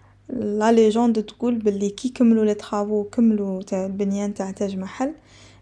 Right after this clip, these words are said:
كاع هادوك الخدامه اللي خدموا فيه قطعوا لهم يديهم باش ما يعاودوش يبنيو حاجه شابه كيما هاك، ولا ما يعاودوش يبنيو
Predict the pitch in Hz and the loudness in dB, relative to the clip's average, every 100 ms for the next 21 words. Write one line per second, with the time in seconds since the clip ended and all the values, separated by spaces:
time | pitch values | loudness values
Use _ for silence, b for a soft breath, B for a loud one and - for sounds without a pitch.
0 | 247 240 254 262 240 240 214 220 208 214 | 0 0 2 0 0 -4 -4 -2 0 -2
1 | 208 202 - 202 196 190 - 294 285 b | -2 -6 -6 -6 -4 -6 -4 -6 -8 b
2 | b b - 226 233 214 220 208 202 185 | b b -2 -2 2 2 2 2 0 -2
3 | 190 208 254 214 - 202 180 190 190 214 | -2 2 4 2 0 -4 -2 -4 -2 0
4 | 269 - 226 196 196 226 262 - 214 202 | -2 -2 -4 -2 0 2 0 -2 -4 -4
5 | 202 196 190 214 196 202 220 - 185 190 | -2 -4 -4 -4 -2 -4 -6 -4 -6 -4
6 | 220 - 196 190 190 190 185 214 247 220 | -6 -6 -6 -4 -4 -4 -4 -2 -2 -2
7 | 208 208 262 | 0 2 2